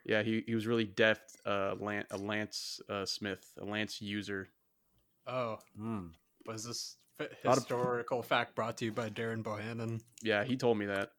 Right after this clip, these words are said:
Speaker 2: Oh, okay. Well, it must be true.
Speaker 1: <laughs>
Speaker 3: Oh, he must have got it
Speaker 2: And
Speaker 3: from
Speaker 2: lances
Speaker 3: underneath
Speaker 2: were
Speaker 3: his Snapple
Speaker 2: developed by
Speaker 3: cap.
Speaker 2: the Byzantine Empire in seventy seventy-six <laughs> B C. That is, that's
Speaker 1: Actually, the,
Speaker 2: amazing.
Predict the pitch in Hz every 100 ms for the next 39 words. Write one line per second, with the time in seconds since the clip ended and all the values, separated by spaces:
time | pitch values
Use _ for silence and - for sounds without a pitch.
0 | _ _ _ 147 147 120 113 127 101 107
1 | 120 117 147 175 120 - 180 139 - 123
2 | - 131 180 - 156 117 147 - 147 127
3 | 147 147 - 104 110 110 131 - 190 208
4 | - 160 151 151 135 117 139 170 - -
5 | 131 131 113 156 160 170 143 156 139 -
6 | 170 208 185 151 123 123 123 - - 135
7 | 117 330 165 175 170 - 165 156 151 165
8 | 139 - 156 151 - - - - 123 156
9 | 165 175 - - 165 170 123 95 - -
10 | - - - 175 190 131 107 - - -
11 | _ - 151 180 156 127 123 131 101